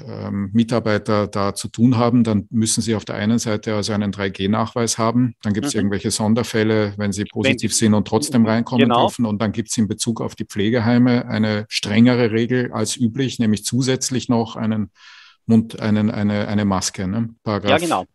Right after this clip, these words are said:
Speaker 1: zehn
Speaker 2: Genau.
Speaker 1: Absatz drei, Ziffer zwei.
Speaker 2: Ja.
Speaker 1: Äh, das führt mich zu der Frage davor, nicht? Also offenbar gibt es Bereiche, wo der Normgeber die,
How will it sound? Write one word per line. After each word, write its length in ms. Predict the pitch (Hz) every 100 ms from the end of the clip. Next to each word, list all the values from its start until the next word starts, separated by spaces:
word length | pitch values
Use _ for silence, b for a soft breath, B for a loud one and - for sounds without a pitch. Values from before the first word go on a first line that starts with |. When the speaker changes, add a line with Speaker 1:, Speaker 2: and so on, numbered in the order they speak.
| _
Speaker 1:
zehn 220 | - 113
Speaker 2:
Genau. 160 | 110 151
Speaker 1:
Absatz 300 | 101 117 -
drei, 480 | - 98 101 104 104 b b b b _
Ziffer 380 | - 113 - 110
zwei. 460 | - 98 98 92 - B B
Speaker 2:
Ja. 340 | 113 101 120 220 _ _ _ _ -
Speaker 1:
Äh, 400 | 110 104 104 107 - - - - - - - - - -
das 120 | 117
führt 240 | - 123
mich 120 | 127
zu 120 | - 113
der 120 | 113
Frage 360 | - 107 113
davor, 640 | 113 113 - 107 107 135 147
nicht? 240 | 117 -
Also 180 | 110 110
offenbar 560 | 117 - 117 104 104 120
gibt 300 | 120 - 139
es 120 | -
Bereiche, 600 | - 110 107 120 135 127
wo 100 | 113
der 140 | 113
Normgeber 960 | 104 101 113 120 117 113 117 120 117 - _ -
die, 380 | 113 110 104